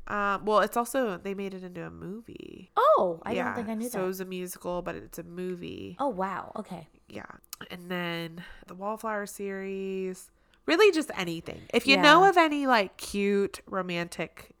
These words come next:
Speaker 1: movie
Speaker 2: Mm-hmm.
Speaker 1: or books, or, well, really, or movies,
Speaker 2: Mm-hmm.
Speaker 1: just send them my way, 'cause we're just living in a,
Speaker 2: <laughs>
Speaker 1: a joyful life
Speaker 2: Yeah.
Speaker 1: over here.
Speaker 2: <laughs> I'm really, I can't tell you how excited I am to read the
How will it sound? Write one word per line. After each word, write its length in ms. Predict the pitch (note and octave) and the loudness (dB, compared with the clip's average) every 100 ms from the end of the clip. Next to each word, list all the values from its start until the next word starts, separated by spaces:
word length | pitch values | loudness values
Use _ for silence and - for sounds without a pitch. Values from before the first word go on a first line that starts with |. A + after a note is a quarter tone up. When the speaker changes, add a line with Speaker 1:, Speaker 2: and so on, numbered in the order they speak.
| - | -8
Speaker 1:
movie 480 | E3+ D#3+ D#3 D#3+ F3+ | -4 -2 -2 -4 -2
Speaker 2:
Mm-hmm. 100 | F3+ | 0
Speaker 1:
or 220 | E3 D3+ | 0 0
books, 600 | - D#3 D#3 - - - | -2 -4 -6 -10 -10 2
or, 240 | C#4+ F#4+ F#4+ | 6 6 4
well, 220 | F#3 F3 | 0 2
really, 300 | E3+ D#3 D3 | 2 0 -2
or 160 | - - | -4 -6
movies, 400 | - - F3+ - - | -8 -8 -10 -12 -14
Speaker 2:
Mm-hmm. 280 | E3+ F#3 F#3 - _ - | -12 -10 -10 -16 _ -6
Speaker 1:
just 280 | A#3 G#3+ | -4 -4
send 180 | - D#3+ | -6 -8
them 140 | G#2 - | -10 -14
my 120 | - | -12
way, 300 | G#1 G1+ - _ | -12 -12 -16 _
'cause 300 | - F#3+ - - | -14 -12 -12 -10
we're 100 | F#3+ | -8
just 380 | F3+ F#3 - - - | -4 -6 -6 -12 -8
living 340 | E3+ D#3 D#3+ | -6 -6 -8
in 120 | D#3 D3+ | -8 -6
a, 340 | D#3 E3+ F#3 | -8 -10 -8
Speaker 2:
<laughs> 520 | A#3 A#3 - - - | -4 -4 -6 -12 -10
Speaker 1:
a 80 | F#3 | -10
joyful 580 | F3 F3 D#3+ E3 - D3+ | -6 -4 -4 -6 -10 -10
life 160 | - F3 | -6 -4
Speaker 2:
Yeah. 200 | D#3+ D3+ | -4 -6
Speaker 1:
over 240 | - - - | -8 -8 -6
here. 200 | - - D4+ - D#4+ - - | -6 4 4 6 2 2 -4
Speaker 2:
<laughs> 200 | - A#3 - - - - - - G3+ | -2 -4 -6 -20 -20 -20 -20 -6 0
I'm 400 | A3 A#3+ G3 G3+ | 0 0 -4 -2
really, 540 | G#3+ G#3 G#3 A3 B3 - - - | -2 0 -2 -2 -6 -16 -18 -6
I 80 | G#3+ | -6
can't 420 | G#3+ - A3 A#3+ | -4 -4 -4 -4
tell 140 | - B3+ | -4 -2
you 100 | A#3 | -2
how 160 | G3+ | -4
excited 460 | F3+ - F3 E3+ F#3 | -6 -8 -8 -6 -6
I 80 | A3 | -6
am 360 | A3+ A#3+ B3+ | -6 -6 -8
to 180 | A#3+ G#3 | -10 -10
read 420 | F3+ F3+ F3+ F#3+ - _ _ - | -8 -6 -6 -10 -16 _ _ -8
the 200 | F#3 | -8